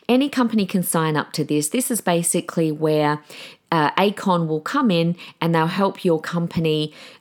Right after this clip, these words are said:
Um, they'll train all of your staff on how to help them better deliver inclusive and affirming practices. So that makes sense now, doesn't it? This is not just bottom-up pressure of society. This is pressure being applied from the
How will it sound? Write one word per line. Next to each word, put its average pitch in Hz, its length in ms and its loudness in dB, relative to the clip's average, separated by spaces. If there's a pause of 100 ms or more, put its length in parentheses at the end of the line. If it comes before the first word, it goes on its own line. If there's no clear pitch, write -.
Um, 147 340 0
they'll 156 160 2
train 214 480 2
all 190 160 2
of 170 120 -6
your 156 160 0
staff 147 560 -2
on 151 160 -2
how 151 240 0
to 147 80 -2
help 151 260 -2
them 151 160 -2
better 147 280 0
deliver 143 400 -2
inclusive 147 760 -2
and 143 140 -2
affirming 131 480 -2
practices. - 840 -4 (720)
So - 140 -2
that 453 160 2
makes 330 220 -2
sense 269 300 0
now, 165 140 0
doesn't 175 300 -2
it? 127 160 -4 (480)
This 285 180 0
is 381 140 0
not 247 240 2
just 226 280 0
bottom-up 185 440 2
pressure 170 500 0
of 156 300 0
society. 160 920 -2 (320)
This 302 180 0
is 453 140 2
pressure 196 520 0
being 165 420 0
applied 165 880 -2 (220)
from 233 280 2
the 269 120 0